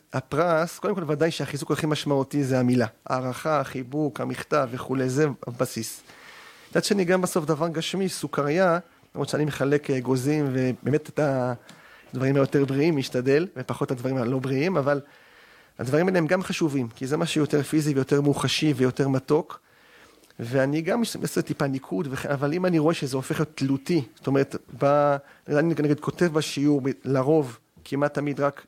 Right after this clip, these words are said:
חיוב, וכמעט אין שלילה, והם לא יודעים בסוף מה יהיה עם זה.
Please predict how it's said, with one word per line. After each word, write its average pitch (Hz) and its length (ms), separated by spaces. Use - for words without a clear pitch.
חיוב, 139 480
וכמעט 131 420
אין 131 100
שלילה, 127 440
והם 131 1400
לא 214 120
יודעים 190 260
בסוף 143 320
מה 143 120
יהיה 139 140
עם 123 120
זה. 107 140